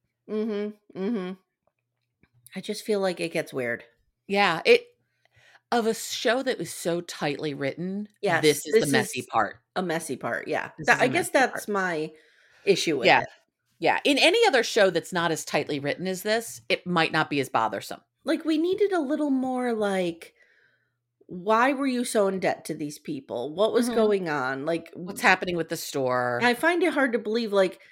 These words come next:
Speaker 1: these people were loan sharks shaking you down. You just paid them off and they went away.
Speaker 2: Right.
Speaker 1: Like, I don't know. I just need more. I need more
Speaker 2: I
Speaker 1: explanation.
Speaker 2: I have to say, though, and I don't know about you, I don't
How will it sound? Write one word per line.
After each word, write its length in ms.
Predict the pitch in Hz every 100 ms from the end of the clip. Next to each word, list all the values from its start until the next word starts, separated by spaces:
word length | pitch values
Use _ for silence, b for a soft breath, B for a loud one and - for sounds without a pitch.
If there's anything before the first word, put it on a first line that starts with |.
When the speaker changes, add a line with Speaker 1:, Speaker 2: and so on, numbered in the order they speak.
| b b _
Speaker 1:
these 180 | 208 196
people 400 | 254 233 220 196
were 140 | 190
loan 300 | 185 190 226
sharks 340 | 269 196 180 -
shaking 360 | 196 196 185
you 100 | 175
down. 300 | 175 190 180
You 100 | 175
just 180 | 170 -
paid 180 | 214 180
them 140 | 190
off 160 | 180 180
and 100 | 170
they 60 | 170
went 180 | 165
away. 640 | 151 196 196 107 82 220 - _ B B B B -
Speaker 2:
Right. 180 | 214 147
Speaker 1:
Like, 240 | - - - 226
I 80 |
don't 180 | 277 302
know. 180 | 262 151
I 100 | 160
just 240 | 196 269 233
need 260 | 277 294
more. 340 | 233 208 202 -
I 80 | 202
need 140 | 226
more 160 | 233 220
Speaker 2:
I 40 |
Speaker 1:
explanation. 600 | 233 - 190 165 139 - _ _ _ _ _ _ _ _ _ _ _ _
Speaker 2:
I 80 | 233
have 140 | 277 -
to 80 | 202
say, 200 | 180 160
though, 280 | 139 135 -
and 140 | 147
I 120 | 143
don't 180 | 156 -
know 120 | 151
about 220 | 147 156
you, 240 | 160 151 147
I 140 | 208 339
don't 220 | 381